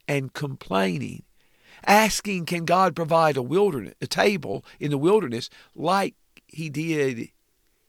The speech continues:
like the sin was in the wilderness. That's not their primary sin. As the people become, occupy the land,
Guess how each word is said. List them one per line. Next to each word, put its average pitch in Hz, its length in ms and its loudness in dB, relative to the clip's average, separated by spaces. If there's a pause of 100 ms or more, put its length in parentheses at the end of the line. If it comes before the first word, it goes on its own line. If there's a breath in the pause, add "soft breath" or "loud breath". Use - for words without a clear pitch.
(420)
like 156 260 4
the 151 140 -2
sin 156 500 0 (200)
was 147 300 4
in 123 100 -2
the 113 60 -4
wilderness. 135 600 2 (120)
That's 196 360 2
not 220 340 -2
their 185 140 -2
primary 143 520 -4
sin. 170 440 -6 (280 loud breath)
As 180 200 0
the 180 100 6
people 226 480 0
become, 180 500 -4 (1160 soft breath)
occupy 180 560 4
the 151 140 2
land, 185 680 -2